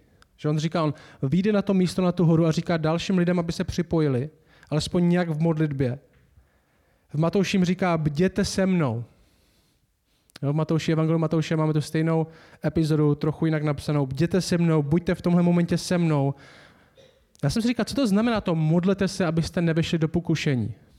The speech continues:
Do jakého pokušení tam mohli vyjít? Někde tam nahoře s Ježíšem, který se tam modlí. My víme, že Ježíš za chvilku za nima přijde,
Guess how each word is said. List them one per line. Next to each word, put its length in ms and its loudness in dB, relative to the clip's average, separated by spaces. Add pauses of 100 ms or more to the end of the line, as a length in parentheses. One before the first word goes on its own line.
(640)
Do 100 2
jakého 180 0
pokušení 460 0
tam 120 0
mohli 200 4
vyjít? 240 0
Někde 180 2
tam 160 0
nahoře 360 4
s 40 2
Ježíšem, 380 2
který 160 0
se 60 -6
tam 120 0
modlí. 480 2 (2500)
My 80 4
víme, 220 4
že 100 4
Ježíš 380 4
za 80 2
chvilku 280 0
za 60 2
nima 160 2
přijde, 520 0